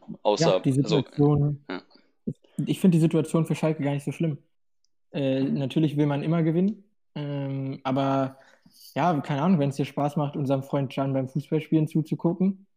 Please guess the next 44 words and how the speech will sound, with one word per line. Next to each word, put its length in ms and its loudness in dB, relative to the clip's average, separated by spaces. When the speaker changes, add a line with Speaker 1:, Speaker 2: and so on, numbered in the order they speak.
Speaker 1:
und 300 0
der 160 0
tatsächlich 440 0
mal 160 0
zeigt, 220 -2
dass 120 -6
er 60 -2
auch 120 -8
kicken 220 -2
kann 220 0
und 100 -2
nächstes 420 -2
Jahr 160 -4
vielleicht 260 -6
mehr 160 -4
Einsätze 380 -2
bekommt, 340 -2
dann 120 -4
ist 120 -8
das 140 -2
doch 100 0
jetzt 200 2
eine 100 2
gute 200 2
Möglichkeit. 640 0
So 140 2
richtig 440 2
realistisch 460 2
ist 160 -6
die 60 0
Europa 340 -2
League 180 0
nicht, 260 -2
ist 120 -12
eine 80 -2
Möglichkeit, 600 -4
drei 160 -4
Punkte, 420 -4
äh, 180 -2
vier, 400 -2
mm, 380 -2
ja, 180 0
vier 200 -2
Punkte. 340 0